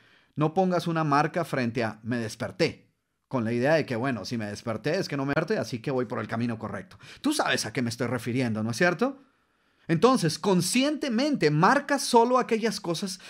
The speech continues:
que realizaste con uno de esos tres sueños en mente. Si en alguna de las actividades tienes que pensar demasiado para decidir si marcarla o no,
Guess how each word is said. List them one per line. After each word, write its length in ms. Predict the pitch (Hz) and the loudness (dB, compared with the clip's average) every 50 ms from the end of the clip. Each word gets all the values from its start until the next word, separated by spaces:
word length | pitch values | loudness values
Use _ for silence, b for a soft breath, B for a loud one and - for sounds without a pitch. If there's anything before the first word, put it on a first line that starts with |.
| B B | B B
que 120 | - 190 185 | 0 2 2
realizaste 1120 | 170 175 170 160 151 156 160 165 151 - - - 269 311 302 - - - - 143 123 113 | 4 4 4 2 2 2 2 0 0 0 2 2 4 4 2 2 -2 -2 0 -2 -2 -2
con 160 | 113 131 135 135 | -4 -4 -2 0
uno 240 | 135 147 170 170 | 0 0 0 0
de 60 | 156 143 | 0 -2
esos 240 | - 156 143 - | -2 -4 -6 -6
tres 180 | - 147 143 135 | -4 -4 -4 -4
sueños 400 | - 156 151 143 139 131 123 - | -2 -2 -2 -2 -2 -2 -2 -2
en 100 | 120 113 | -2 -2
mente. 400 | 117 117 104 104 95 - - _ b b b b b b b b b b b b b | 0 -2 -2 -4 -8 -12 -18 _ b b b b b b b b b b b b b
Si 160 | - - 170 | -4 0 2
en 80 | 160 160 | 2 4
alguna 400 | 156 147 139 143 190 226 240 240 | 2 2 2 2 2 2 4 4
de 80 | 226 180 | 2 2
las 160 | 165 147 - | 2 0 0
actividades 600 | 143 - - 139 127 131 143 175 202 - - - | -4 -2 -2 -2 0 0 0 0 0 -2 -4 -4
tienes 280 | - 160 156 185 185 185 | -2 -2 -2 -2 -2 -2
que 80 | 180 | -4
pensar 500 | - - 143 127 131 123 - 175 160 160 | -2 -2 -2 -2 -2 -2 -2 -2 -2 0
demasiado 800 | 160 180 175 165 139 123 - - 160 165 160 165 160 147 139 123 | -2 -4 -4 -4 -4 -4 -4 -2 0 0 0 0 0 -2 -4 -4
para 240 | - - 127 123 120 | -4 -4 -4 -2 -2
decidir 460 | 123 123 120 - - 131 139 165 170 | -2 -2 -4 -2 -2 0 0 0 0
si 100 | 156 - | -2 -2
marcarla 500 | 147 131 123 123 120 - 165 165 170 160 | -2 -2 -2 -2 0 0 0 2 2 0
o 80 | 139 131 | 0 0
no, 300 | 139 185 262 285 - B | 0 0 -2 -2 -6 B